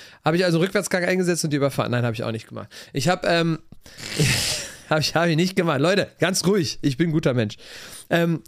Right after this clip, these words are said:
hab dann das Fenster <laughs> unten gelassen, die ging an mir vorbei und ich hab dann quasi, weil ich konnte ja nicht hinterherfahren mal eben rückwärts, sondern hab einfach hinterher ge-, gerufen, fast schon geschrien, aber nicht, äh, so hell, sondern eher so, so kräftig gerufen.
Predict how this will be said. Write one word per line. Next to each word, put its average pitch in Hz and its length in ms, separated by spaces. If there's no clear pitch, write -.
hab 175 120
dann 208 100
das 175 140
Fenster 214 320
<laughs> - 0
unten 190 180
gelassen, 208 400
die 156 100
ging 175 200
an 175 80
mir 175 100
vorbei 139 500
und 190 80
ich 156 120
hab 175 100
dann 185 160
quasi, 190 460
weil 147 140
ich 147 100
konnte 196 180
ja 175 60
nicht 135 280
hinterherfahren 135 720
mal 113 140
eben 120 140
rückwärts, 147 440
sondern 139 160
hab 143 120
einfach 151 200
hinterher 151 340
ge-, 143 180
gerufen, 175 640
fast 160 220
schon 143 180
geschrien, 165 500
aber 131 200
nicht, 131 280
äh, 120 260
so 113 180
hell, 147 320
sondern 131 260
eher 127 140
so, 120 180
so - 140
kräftig 160 420
gerufen. 165 460